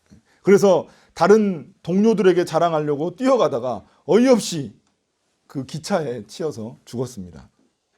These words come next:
엄마는 어릴 적 일찍이 돌아가셨고요.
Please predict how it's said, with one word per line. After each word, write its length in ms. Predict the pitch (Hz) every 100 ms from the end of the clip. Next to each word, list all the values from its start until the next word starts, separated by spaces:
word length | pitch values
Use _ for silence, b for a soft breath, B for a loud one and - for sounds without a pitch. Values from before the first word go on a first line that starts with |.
| _ _ - B B B
엄마는 380 | 139 175 190 180
어릴 260 | 147 147 156
적 320 | 135 - _ _ -
일찍이 580 | 123 123 127 120 143 - -
돌아가셨고요. 580 | 123 127 104 98 82